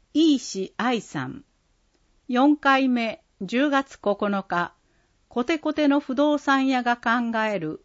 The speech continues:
不動産の崩し方。講師、昭和山不動産株式会社、楠原陽子さん。五回目、十一月十三日。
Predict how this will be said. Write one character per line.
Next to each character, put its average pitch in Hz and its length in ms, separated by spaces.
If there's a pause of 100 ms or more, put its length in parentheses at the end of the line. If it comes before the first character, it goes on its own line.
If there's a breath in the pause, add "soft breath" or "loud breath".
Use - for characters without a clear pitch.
不 233 160
動 294 220
産 175 400
の 160 100
崩 202 340
し - 120
方。 - 420 (600)
講 302 240
師、 156 400 (500)
昭 320 300
和 330 160
山 302 320
不 269 180
動 269 260
産 170 360
株 214 300
式 240 320
会 190 200
社、 123 280 (800)
楠 262 320
原 226 300
陽 254 260
子 190 160
さ 160 220
ん。 139 140 (1160)
五 240 200
回 285 320
目、 254 380 (160)
十 262 320
一 302 220
月 277 360
十 269 280
三 240 340
日。 147 400